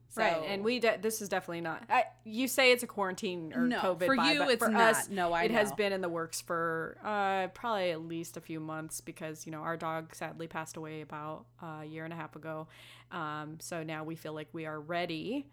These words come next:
Speaker 1: for a dog and we want to adopt a puppy. So we are actually on the list for a new puppy. So yeah, yet <sighs> a possible quarantine purchase. <laughs> This definitely
Speaker 2: <laughs>
Speaker 1: probably, like,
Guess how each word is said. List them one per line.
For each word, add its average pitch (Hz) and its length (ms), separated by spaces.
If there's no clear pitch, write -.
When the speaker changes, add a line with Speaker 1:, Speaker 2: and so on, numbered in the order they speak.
Speaker 1:
for 160 600
a 160 80
dog 156 580
and 160 180
we 160 80
want 151 300
to - 220
adopt - 340
a 156 60
puppy. - 580
So 165 300
we 185 200
are 180 220
actually 175 400
on 170 180
the 160 60
list 311 340
for - 180
a 165 40
new 160 140
puppy. 160 460
So - 180
yeah, 160 400
yet 160 300
<sighs> 359 680
a 285 80
possible 214 480
quarantine 165 480
purchase. 160 580
<laughs> - 40
This 302 140
definitely 262 380
Speaker 2:
<laughs> 240 40
Speaker 1:
probably, 214 480
like, 175 280